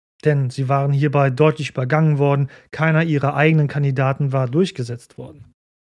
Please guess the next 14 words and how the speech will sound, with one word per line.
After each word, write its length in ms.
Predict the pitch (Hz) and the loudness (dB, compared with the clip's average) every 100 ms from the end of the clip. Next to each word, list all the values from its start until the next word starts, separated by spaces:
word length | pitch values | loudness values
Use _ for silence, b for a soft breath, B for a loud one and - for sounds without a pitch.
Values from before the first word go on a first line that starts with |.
| _ _ _ | _ _ _
Der 260 | 143 135 131 | -2 -2 -2
lokale 680 | 160 139 - 170 190 160 127 _ _ _ _ | -4 -4 -2 0 4 2 0 _ _ _ _
rheinische 440 | 135 170 170 - 139 | 0 4 4 2 -2
Adel 360 | 139 170 139 | 0 2 0
war 160 | 127 127 | -2 -2
auch 220 | 165 202 | -2 0
außer 320 | 160 131 135 | -2 -4 -4
sich, 320 | 127 135 - b b _ - | -4 -4 -6 b b _ -4
denn 300 | 147 139 131 - _ _ _ _ _ - | 0 0 -2 -6 _ _ _ _ _ -6
dort 240 | 131 123 | -4 -2
wurde 220 | 139 147 160 | 0 0 0
ihnen 180 | 151 | 0
jetzt 280 | 143 143 - | 0 -2 -4
ein, 300 | 139 127 127 | -4 -2 -4